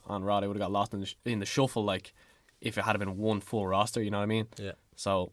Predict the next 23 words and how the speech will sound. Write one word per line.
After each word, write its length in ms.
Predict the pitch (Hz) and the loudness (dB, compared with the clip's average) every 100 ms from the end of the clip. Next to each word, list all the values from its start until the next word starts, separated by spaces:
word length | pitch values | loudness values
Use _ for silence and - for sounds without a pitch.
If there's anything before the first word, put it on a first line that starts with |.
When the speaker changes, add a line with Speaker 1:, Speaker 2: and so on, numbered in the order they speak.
| - | -2
Speaker 1:
yeah, 140 | 101 | 0
it's 120 | 92 | 2
definitely 280 | 110 107 101 | 0 -2 -2
doing 120 | 92 | -4
good 120 | 92 90 | -4 -6
stuff, 220 | 95 - | -8 -8
the 60 | |
brand 220 | - 92 92 | -8 -8 -6
split 180 | 90 | -10
for 100 | - | -8
the, 120 | 87 90 _ - | -10 -10 _ -8
for 140 | 107 | -4
women's 200 | 117 117 | -2 0
wrestling. 260 | 131 123 - _ _ _ _ 117 | 0 -2 -10 _ _ _ _ -2
Speaker 2:
And 120 | 113 | 0
looking 200 | 123 131 | 2 4
forward 260 | 127 127 | 8 8
to 40 | 120 | 6
this 180 | 127 - | 2 4
weekend, 380 | 123 123 117 120 | 4 6 4 4
Oisin, 340 | - 123 113 | 4 2 2
we 160 | 120 110 | 2 4
have 400 | 113 110 107 | 4 4 2